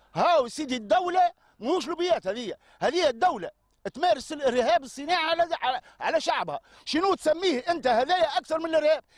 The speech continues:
اني محرز حمرون يقول ارهاب دوله، ارهاب تسلط فيه الدوله على شعبها. الى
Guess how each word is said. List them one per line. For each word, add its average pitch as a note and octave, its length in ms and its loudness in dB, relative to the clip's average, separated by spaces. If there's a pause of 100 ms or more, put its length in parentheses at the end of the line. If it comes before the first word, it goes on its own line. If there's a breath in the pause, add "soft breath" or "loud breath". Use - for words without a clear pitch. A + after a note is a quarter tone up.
(140 soft breath)
اني E4+ 200 0
محرز C#4 280 -2
حمرون D#4+ 300 -2
يقول D#4 240 -2
ارهاب C#4 320 2
دوله، A3+ 280 0 (320 soft breath)
ارهاب C4 340 2
تسلط D4 380 -2
فيه D#4 140 -6
الدوله E4+ 360 0
على E4 200 0
شعبها. F#3 440 -4 (280)
الى E4 160 2